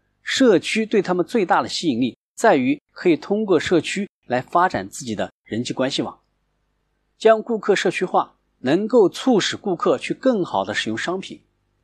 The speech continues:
顾客对商品价值的了解会得到提升，顾客的满意度也会有所提升。随着顾客越来越熟练地使用商品，当他看到同一社区的其他客户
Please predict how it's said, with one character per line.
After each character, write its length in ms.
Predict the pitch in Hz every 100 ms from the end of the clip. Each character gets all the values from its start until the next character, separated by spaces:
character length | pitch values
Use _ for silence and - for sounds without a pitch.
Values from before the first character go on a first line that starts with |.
| _
顾 160 | - 240
客 180 | 226 220
对 140 | 208
商 240 | 175 220 214
品 180 | 123
价 240 | 110 226 160
值 120 | 143
的 80 | 131
了 200 | 107 143
解 160 | -
会 140 | - -
得 140 | 107
到 80 | 110
提 180 | - 110
升， 240 | - 131 - _ _ _ _ _
顾 180 | - 226
客 140 | 202 190
的 80 |
满 200 | 156 101
意 60 | 127
度 240 | 170 220 _ _
也 220 | 113 104
会 180 | - 175
有 140 | 107
所 120 | 135 92
提 200 | - -
升。 160 | - - _ _ _ _ _ _ _
随 180 | -
着 120 | 220 214
顾 160 | 233
客 320 | - 202 - _
越 180 | 233 214
来 120 | 175
越 140 | 190
熟 220 | 175 - 175
练 100 | 180
地 80 |
使 160 | 131 131
用 100 | 139
商 200 | - 160
品， 240 | - - _ _ _ _
当 140 | 202
他 100 | 214
看 300 | 214 - 226
到 180 | 196 147
同 280 | - - 185
一 40 |
社 220 | 190 220 170
区 160 | -
的 100 | 170
其 200 | - -
他 120 | 170
客 220 | 185 - 196
户 180 | 220